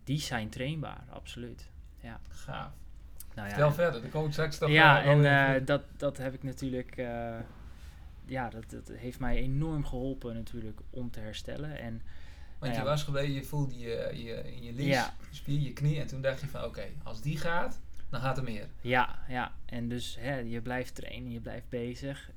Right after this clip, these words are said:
Speaker 1: En wat vanuit een, ja, centimeter aanspanning in me, in mijn lies, daar begon het, is het uiteindelijk, eh, zo ver gekomen dat ik mijn linkerdeel van mijn lichaam helemaal terug heb.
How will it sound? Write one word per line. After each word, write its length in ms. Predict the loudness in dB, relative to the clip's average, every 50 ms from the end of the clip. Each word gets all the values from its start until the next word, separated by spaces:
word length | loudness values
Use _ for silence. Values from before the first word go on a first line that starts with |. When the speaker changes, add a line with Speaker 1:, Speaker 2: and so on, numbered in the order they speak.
| -12
Speaker 1:
En 300 | -10 -10 -10 -8 -10 -10 -12 -14 -16 -16 -16 -16 -16 -16 -14 -14 -14 -14 -8
wat 260 | -2 -2 -2 -2 -2
vanuit 760 | -4 -4 -2 -2 -2 -2 -4 -4 -2 -2 0 0 -2 -2 -6 -10 -10
een, 380 | -8 -8 -6 -6 -8 -8 -10 -12 -12 -12 -8 -8 -8 -8
ja, 440 | -8 -8 -8 -8 -8 -8 -8 -8 -10 -10 -12 -12 -12 -12 -12
centimeter 880 | -10 -10 -8 -8 -8 -6 -6 -6 -6 -4 -2 -2 -2 -2 -2 -4 -4 -6
aanspanning 680 | -4 -2 -2 -2 -2 -4 -6 -6 -6 -4 -4 -4 -4
in 120 | -6 -6 -6
me, 120 | -6 -8 -10 -12 -14 -16 -16 -18 -18 -18 -16 -14 -10
in 180 | -6 -4 -4 -4
mijn 220 | -4 -4 -4 -4 -2 -2
lies, 360 | -2 -2 -2 -6 -10 -12 -12 -14 -16 -16 -18 -18 -18 -18 -16 -8
daar 320 | -2 2 2 2 2 2 -2 -14 -16 -12
begon 360 | -10 -10 -8 -4 -4 -2 -2
het, 240 | -2 -2 -4 -6 -10 -14 -16 -16 -16 -14 -14 -12 -12 -12 -12
is 160 | -10 -10 -10 -8
het 140 | -8 -8
uiteindelijk, 760 | -8 -8 -8 -6 -6 -4 -4 -2 -2 -2 -2 -4 -6 -6 -4
eh, 440 | -2 -2 0 -2 -2 -4 -4 -4 -6 -6 -8 -10 -12 -12 -12 -12 -12 -12 -12 -10 -10 -8 -8 -8 -8
zo 280 | -4 0 2 4 4 4
ver 280 | 2 2 0 0 0 -2
gekomen 460 | -6 -8 -4 -2 0 0 0 0 -2
dat 140 | -2 -4 -4
ik 120 | -4 -4
mijn 220 | -4 -2 -2 -2 -2 -2
linkerdeel 800 | -2 -2 -2 -4 -4 -4 -6 -4 -4 -2 -2 -2 -2 -4 -4 -6
van 180 | -8 -8 -8
mijn 160 | -8 -6 -6
lichaam 340 | -6 -6 -8 -8 -8 -8 -8
helemaal 320 | -8 -6 -4 -2 -2 -2 -4
terug 260 | -4 -2 -2 -2 -2
heb. 160 | -4 -4 -6